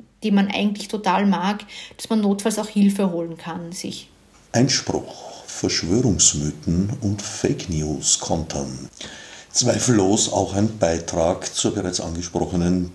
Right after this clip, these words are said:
Speaker 2: politischen Bildung. Und, wie ich nicht vergessen möchte hinzuzufügen, auch sehr spannend und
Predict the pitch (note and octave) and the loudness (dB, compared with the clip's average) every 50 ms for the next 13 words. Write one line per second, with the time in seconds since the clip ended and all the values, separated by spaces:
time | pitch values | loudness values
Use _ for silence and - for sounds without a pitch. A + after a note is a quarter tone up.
0 | - - A2 F#2+ F2+ F#2 F2+ F2 - G2 F2+ - - C#3+ C#3 D#3 - - - - | -6 -2 0 0 2 0 0 -2 -2 -4 -2 -2 -2 -2 -4 -4 -6 -12 -12 -12
1 | E2+ E2+ - - E2 D2+ C2+ - - - - - - - - - - - - - | -12 -10 -10 -8 -8 -8 -8 -10 -12 -16 -20 -20 -20 -20 -18 -18 -18 -16 -18 -18
2 | - - - - - - - - - D#3 F3 F3 - - - - E2+ D#2 D2+ D2 | -20 -20 -20 -20 -20 -20 -6 -2 2 2 2 2 0 -2 -6 -6 -4 -4 -4 -4
3 | D2 - F#2 D#2+ - - - E2 - D#2+ D2+ - F2+ E2+ D#2+ D#2 D#2 - - D#2 | -2 -2 -2 -4 -2 -2 -4 -2 0 2 4 4 4 4 2 0 0 -2 -4 -6
4 | C#2+ C#2+ C#2 - - - A2 - - - F2 - - D#2 - - D2+ D2 - - | -6 -6 -4 -2 -2 -2 0 -2 -2 -2 -2 0 0 0 0 0 -2 -6 -6 -10
5 | - - - - - - - - - - - F2 F2 F2 - - B2+ A#2+ - - | -14 -16 -18 -18 -20 -20 -20 -20 -8 -2 0 0 0 0 2 2 2 2 2 -2
6 | - - D#2+ D2+ C#2+ C#2 C2+ C#2+ D2+ F2 E2+ - D#2+ D2+ C#2 C2+ B1+ - - | -4 -4 -4 -4 -4 -4 -4 -4 -4 -4 -4 -4 -4 -4 -4 -4 -6 -12 -16